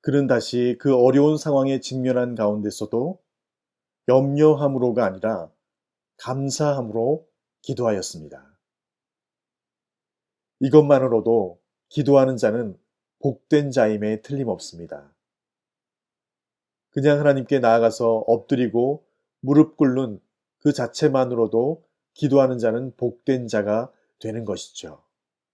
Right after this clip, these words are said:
그런데 여기서가 다가 아닙니다.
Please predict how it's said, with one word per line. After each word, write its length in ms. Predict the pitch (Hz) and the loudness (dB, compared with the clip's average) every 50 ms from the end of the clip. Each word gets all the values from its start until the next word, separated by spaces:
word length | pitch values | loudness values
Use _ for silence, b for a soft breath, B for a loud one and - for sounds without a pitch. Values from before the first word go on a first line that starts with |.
| _ _ _ _ _ _ _ _ _ _ _ _ _ _ _ _ _ _ _ _ _ _ _ _ _ _ _ _ | _ _ _ _ _ _ _ _ _ _ _ _ _ _ _ _ _ _ _ _ _ _ _ _ _ _ _ _
그런데 440 | - 113 110 107 113 107 107 104 _ _ _ _ _ _ _ _ _ | -6 -6 -4 -2 -2 -4 -4 -6 _ _ _ _ _ _ _ _ _
여기서가 440 | - 104 110 107 113 - 123 113 117 | -2 -2 -2 -2 -2 -4 -2 -4 -4
다가 260 | 113 110 107 107 120 | -4 -4 -2 0 0
아닙니다. 580 | 113 98 98 98 101 101 95 - 90 82 80 | 0 0 -2 -6 -12 -12 -10 -10 -10 -12 -12